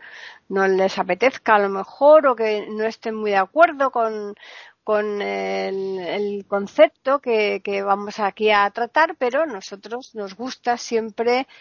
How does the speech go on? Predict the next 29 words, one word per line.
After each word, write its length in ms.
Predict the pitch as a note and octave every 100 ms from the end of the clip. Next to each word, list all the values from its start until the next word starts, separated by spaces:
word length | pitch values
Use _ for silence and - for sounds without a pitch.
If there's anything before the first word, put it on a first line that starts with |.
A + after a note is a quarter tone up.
| _
tocar 420 | - G#3+ G#3+ A3 -
todos 220 | - A3 G3
los 120 | F#3+
palillos 500 | G3 G3+ D4 A3+ G3+
posibles. 640 | - G#3 - E4+ B3 G#3
Y 60 | G#3+
hoy 60 | B3+
vamos 280 | D#4+ E4 D4
a 40 |
hablar 240 | C4+ C#4+ -
sobre 360 | C4 A#3 A3
si 180 | G#3 A#3
hay 100 | B3
vida 640 | C4 C#4 C#4+ D#4+ E4 C4 G#3
o 140 | G3
sobre 240 | - G3+
la 140 | G#3 G#3
vida 340 | C4+ C#4+ D4
después 340 | A#3+ - A3+ G3+
de 100 | G3
la 120 | G3+
muerte. 640 | D4 G4 B3+ - G3 F3+ - - - - -
Así 260 | - A3 B3+
que 100 | C4
vamos 480 | C#4 C#4 D4 D4+ - -
a, 920 | B3+ C4 B3+ A#3+ A#3+ A#3 A3+ A3 A3
antes 300 | A3 - -
que 200 | - A#3
nada, 580 | A#3 A#3+ A#3+ B3+ C4